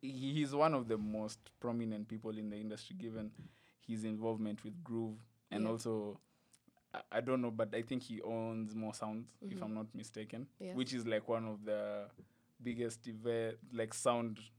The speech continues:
Speaker 1: company in the country.
Speaker 2: Yes.
Speaker 1: How, how, how involved is he in the radio station?
Speaker 2: Very, very much involved. Like, he comes through to the office, sometimes comes through when we're prepping. He's very hands-on. He, he helps us, you know.
Speaker 1: Yeah.
Speaker 2: It's, you know, sometimes you expect a boss to be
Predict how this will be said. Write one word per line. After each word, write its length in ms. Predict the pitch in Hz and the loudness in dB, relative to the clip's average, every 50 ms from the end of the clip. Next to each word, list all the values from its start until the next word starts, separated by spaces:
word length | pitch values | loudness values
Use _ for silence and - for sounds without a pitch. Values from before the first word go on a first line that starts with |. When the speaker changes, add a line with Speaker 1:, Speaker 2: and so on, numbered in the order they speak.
| - - - | -20 -6 2
Speaker 1:
company 400 | - 120 120 110 107 101 110 110 | 4 4 4 4 2 0 0 -2
in 80 | 104 101 | -2 -2
the 80 | 101 | -4
country. 480 | 98 - 117 107 107 107 - - 117 - - 214 | -4 -2 0 0 0 -2 -4 -6 -10 -10 -8 -6
Speaker 2:
Yes. 180 | 202 185 175 - | -6 -6 -6 2
Speaker 1:
How, 260 | - - 139 147 147 - | 8 10 12 12 10 10
how, 340 | - 151 151 151 147 143 - 135 | 8 8 8 10 8 6 6 8
how 200 | 151 151 156 156 | 8 10 10 10
involved 480 | 135 131 127 120 117 127 127 123 117 113 | 8 4 0 2 4 4 4 4 2 -2
is 140 | 110 107 | -4 -6
he 400 | 107 98 - 120 113 113 107 104 - | -6 -6 -6 -4 -2 -2 -4 -4 -6
in 320 | 117 110 104 101 101 101 104 | -6 -6 -4 -4 -6 -6 -4
the 100 | - 110 | -4 -2
radio 300 | 107 107 104 107 107 107 | -2 -2 -2 -4 -6 -8
station? 420 | - - - - 131 - - - 156 - _ _ - - _ - | -10 -8 -8 -8 -8 -8 -10 -12 -16 -16 _ _ -20 -20 _ -14
Speaker 2:
Very, 520 | 175 175 170 196 202 208 214 208 202 190 | -12 -2 2 6 6 8 8 6 4 2
very 280 | 180 175 175 175 175 165 | 2 4 4 4 4 2
much 300 | 165 160 160 160 - 165 | 0 -2 -4 -4 -6 -8
involved. 440 | 165 165 160 160 160 156 156 160 | -8 -6 -6 -4 -4 -4 -4 -4
Like, 240 | 165 160 160 160 - - | -4 -4 -4 -4 -4 -6
he 120 | 170 160 | -6 -6
comes 320 | - - 196 196 202 202 | -2 0 0 0 0 0
through 160 | - - 190 190 | -2 -2 -4 -2
to 100 | - 180 | 0 0
the 80 | 180 | 2
office, 600 | 175 185 196 - - 190 185 185 180 180 - - - - - - - _ | 2 2 0 0 0 0 0 0 0 -2 -6 -10 -16 -20 -20 -20 -20 _
sometimes 540 | - 180 180 180 196 175 170 170 170 170 - | -4 -4 -2 0 0 0 0 0 -2 -4 -2
comes 240 | - 190 175 175 - | -2 -2 -2 -2 -2
through 100 | 180 175 | -2 -2
when 100 | 170 170 | 0 0
we're 100 | 165 156 | -2 -4
prepping. 760 | - - 233 233 233 - 226 220 220 220 214 214 214 208 196 - - - - - | 0 2 4 4 6 6 8 8 8 8 8 6 6 4 2 -2 -8 -16 -12 -8
He's 120 | - 202 185 | -6 0 2
very 200 | 190 196 190 185 | 2 4 2 2
hands-on. 540 | 180 185 185 185 185 - 180 180 180 180 | 0 0 0 0 0 0 2 2 2 2
He, 320 | 180 175 175 160 - 175 170 - | 0 -2 -2 -4 -6 -8 -8 -8
he 100 | 175 165 | -8 -4
helps 340 | 165 185 190 180 180 - 190 | 0 2 2 0 2 2 2
us, 260 | 180 175 175 - - | 2 2 0 -2 -4
you 60 | 185 175 | -2 0
know. 200 | 175 170 180 190 - - - | 2 2 0 -2 -4 -8 -4
Speaker 1:
Yeah. 160 | 202 220 220 | -2 0 2
Speaker 2:
It's, 220 | 208 202 - - - - | 2 0 0 -4 -6 -2
you 100 | 214 233 | 6 8
know, 220 | 240 233 226 214 | 10 10 10 10
sometimes 420 | 208 - 208 208 214 233 220 220 202 | 8 4 2 4 6 6 6 6 6
you 60 | 202 | 4
expect 320 | 185 - - 202 196 - - | 2 4 4 4 4 4 0
a 60 | - | 0
boss 240 | 170 165 180 185 180 - | 4 6 6 6 6 4
to 100 | 180 165 | -2 -4
be 300 | 156 165 160 156 151 | -4 -4 -6 -6 -8